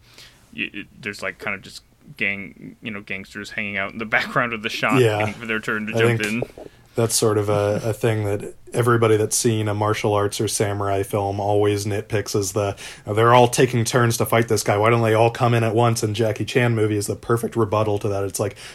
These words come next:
Speaker 2: okay, now they're all coming in at once. How is he gonna do it? And that just forces him to be so much more creative, 'cause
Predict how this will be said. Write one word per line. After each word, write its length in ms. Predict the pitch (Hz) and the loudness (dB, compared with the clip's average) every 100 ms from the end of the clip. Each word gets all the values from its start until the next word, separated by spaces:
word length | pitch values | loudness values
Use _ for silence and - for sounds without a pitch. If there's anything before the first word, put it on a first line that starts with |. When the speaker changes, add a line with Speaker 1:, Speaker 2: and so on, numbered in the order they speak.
| - | -8
Speaker 2:
okay, 180 | 107 101 | -4 -2
now 320 | 98 104 120 | -2 2 4
they're 180 | 117 110 | 4 4
all 200 | 117 117 | 4 4
coming 280 | - 113 110 | 2 0 0
in 80 | |
at 120 | 101 98 | -2 -2
once. 340 | 101 98 - | -2 -4 -8
How 300 | 101 110 107 | -6 -2 0
is 100 | 104 | 0
he 60 | 107 | -2
gonna 240 | 104 98 | -2 -2
do 180 | 104 98 | -2 -2
it? 100 | 98 | -4
And 100 | 90 | -6
that 120 | 101 | -6
just 300 | 104 101 - | -4 -6 -8
forces 760 | - - - - 127 123 120 107 | -16 -18 -18 2 4 4 2 2
him 140 | 110 | 0
to 80 | 104 | 2
be 140 | 110 | 0
so 240 | 107 - 107 | 0 0 0
much 200 | 107 - | 0 -2
more 140 | 107 | -2
creative, 560 | - 104 101 101 95 95 | -2 0 2 2 -2 -2
'cause 280 | 107 - | -4 -4